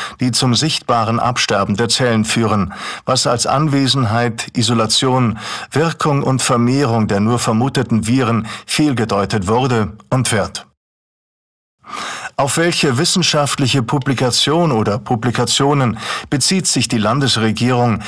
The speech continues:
wenn sie von der Existenz des Coronavirus sars cov zwei ausgeht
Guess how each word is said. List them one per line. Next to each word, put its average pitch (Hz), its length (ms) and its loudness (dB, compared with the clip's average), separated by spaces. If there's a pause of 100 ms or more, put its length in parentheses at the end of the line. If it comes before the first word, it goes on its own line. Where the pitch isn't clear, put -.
(180)
wenn 123 140 2
sie 131 140 0
von 139 180 0
der 127 140 0
Existenz 139 600 0
des 113 220 0
Coronavirus 117 880 0
sars 117 260 0
cov 110 200 -2
zwei 107 360 0
ausgeht 120 600 0